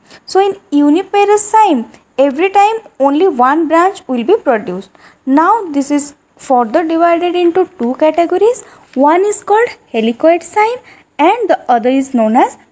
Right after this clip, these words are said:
scorpioid cyme. Helicoid means the branches which arise, they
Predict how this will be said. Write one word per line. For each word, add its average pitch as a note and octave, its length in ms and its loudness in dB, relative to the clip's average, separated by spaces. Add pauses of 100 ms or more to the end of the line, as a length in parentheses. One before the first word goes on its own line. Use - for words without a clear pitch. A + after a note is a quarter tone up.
scorpioid A#3+ 800 -2
cyme. G3+ 560 -4 (640)
Helicoid G4+ 580 0
means G4 380 0 (220)
the E4 100 -2
branches D4 760 -2
which D4+ 240 -6 (140)
arise, F4 460 0 (240)
they B3 120 0